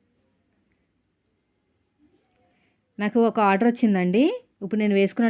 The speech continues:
టాప్ చూశారు కదా, ఆ టాప్ పెట్టిన తర్వాత చాలామంది అడిగారు. అయితే క్లాత్ తీసుకొచ్చి కుట్టమన్నారనమాట. అయితే నాకు కూడా క్వాలిటీ అనేది తెలియాలి కదా, క్వాలిటీ ఎలా ఉంటుంది ఏంటని. ఫస్ట్ టైమ్ అయితే నేను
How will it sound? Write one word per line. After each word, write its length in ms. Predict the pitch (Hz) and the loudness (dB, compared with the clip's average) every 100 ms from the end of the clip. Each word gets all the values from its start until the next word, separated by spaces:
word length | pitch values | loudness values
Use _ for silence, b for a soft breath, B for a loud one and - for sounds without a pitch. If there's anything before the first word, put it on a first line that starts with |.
| 220 | 0
టాప్ 180 | 190 190 | -2 -2
చూశారు 280 | 214 214 190 185 | -4 -4 -4 -2
కదా, 160 | 226 370 392 - | -2 -2 -4 -4
ఆ 20 | 190 190 | -4 -2
టాప్ 260 | 185 190 226 | -2 -2 -2
పెట్టిన 240 | 190 202 196 196 | -4 -4 -4 -4
తర్వాత 340 | 185 185 185 311 494 - b - | -4 -6 -4 -4 -4 -12 b -6
చాలామంది 420 | 202 190 208 220 214 | -2 -2 -2 -2 -4
అడిగారు. 360 | 190 185 185 330 523 b b b - | -2 -2 0 -2 -4 b b b -8
అయితే 160 | 202 226 | -6 -4
క్లాత్ 240 | 226 202 208 | -2 -2 -2
తీసుకొచ్చి 480 | 233 - 220 214 320 349 320 | -4 -4 -8 -4 -2 -2 -2
కుట్టమన్నారనమాట. 800 | 254 240 220 202 180 165 165 160 254 349 381 b b - | -4 -2 -2 -2 -2 -4 -6 -6 -6 -6 -10 b b -8
అయితే 160 | 226 277 254 | -4 -2 -2
నాకు 180 | 226 233 | -2 -4
కూడా 120 | 269 277 | -4 -4
క్వాలిటీ 300 | 240 214 214 254 | -4 -4 -2 -4
అనేది 160 | 247 247 | -4 -4
తెలియాలి 320 | 202 208 208 196 | -4 -4 -6 -8
కదా, 180 | 180 262 427 - _ | -8 -8 -10 -14 _
క్వాలిటీ 300 | 214 190 196 214 | -8 -8 -6 -8
ఎలా 120 | 190 190 | -8 -8
ఉంటుంది 260 | 196 202 196 175 | -8 -10 -10 -10
ఏంటని. 340 | 180 170 240 523 b b b - | -12 -8 -8 -8 b b b -6
ఫస్ట్ 220 | 240 - | -6 -4
టైమ్ 160 | 277 277 | -2 0
అయితే 220 | 254 240 339 440 349 | 0 0 0 0 2
నేను 160 | 254 233 | 2 4